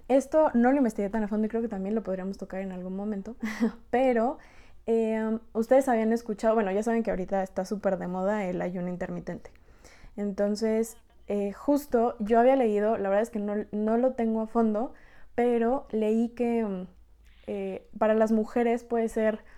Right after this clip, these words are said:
a la larga contraproducente por esto, ¿no? O sea, por las horas de ayuno que, tan largas que experimentamos y, eh, esto, o sea, bueno, como al, de la,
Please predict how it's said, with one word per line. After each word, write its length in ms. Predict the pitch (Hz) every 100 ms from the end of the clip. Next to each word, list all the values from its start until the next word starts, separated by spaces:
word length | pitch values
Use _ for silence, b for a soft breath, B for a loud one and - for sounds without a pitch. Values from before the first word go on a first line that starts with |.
| b b b b -
a 100 | 208
la 140 | 208 202
larga 360 | 220 233 247
contraproducente 840 | 240 202 196 196 202 202 220 208 214
por 240 | 202 208
esto, 300 | 233 240 170
¿no? 160 | 185 190
O 60 | 202
sea, 160 | 214
por 160 | 202 214
las 180 | 202 226
horas 240 | 226 240
de 60 | 220
ayuno 420 | 214 226 220 220
que, 380 | 202 180 180 - - - - -
tan 200 | 202 202
largas 360 | 208 214 220
que 120 | - 190
experimentamos 1000 | - - 196 202 220 254 240 220 311 b b b b -
y, 300 | 240 240 262 -
eh, 220 | 196 196
esto, 300 | 220 - 220
o 40 |
sea, 140 | - 190
bueno, 180 | 185 175
como 240 | 185 185 -
al, 180 | 190 185
de 160 | 190
la, 460 | 196 185 185 185 185